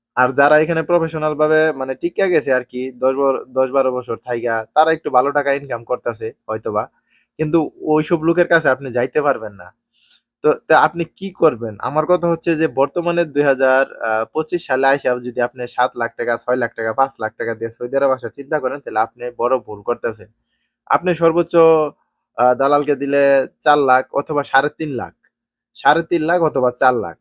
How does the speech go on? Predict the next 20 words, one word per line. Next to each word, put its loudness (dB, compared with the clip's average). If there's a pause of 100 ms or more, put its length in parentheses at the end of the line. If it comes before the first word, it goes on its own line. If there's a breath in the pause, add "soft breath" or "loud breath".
(140)
ঠিক -6
আছে? -2 (140)
এর 2
মধ্যে 0
আপনার 0
টোটাল 0
খরচ -2 (160)
শেষ -4
করতে -8
হবে। -10 (640)
টোটাল 4
খরচ -2
কিরকম -2
শেষ -4
করতে -6
হবে? 0 (440)
যে 2
মেডিকেল 2
আপনার, 2 (160)
তারপরে, -2